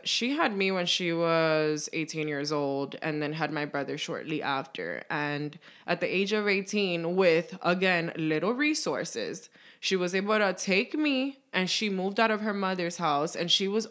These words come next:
always able to make money. My mom has always made money and she didn't have a degree. You know, she was out here hustling, but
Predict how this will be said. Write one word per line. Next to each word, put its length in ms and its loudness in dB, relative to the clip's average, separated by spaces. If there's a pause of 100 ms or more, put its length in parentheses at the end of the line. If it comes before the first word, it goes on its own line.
always 460 2
able 400 0
to 260 2 (240)
make 300 -2
money. 420 -6 (360)
My 100 2
mom 260 2
has 240 -2
always 360 2
made 220 -2
money 460 -2 (420)
and 640 -2 (440)
she 280 -2
didn't 220 4
have 120 4
a 80 2
degree. 400 0 (400)
You 100 2
know, 120 6
she 140 2
was 140 2
out 200 6
here 160 4
hustling, 680 2 (460)
but 720 4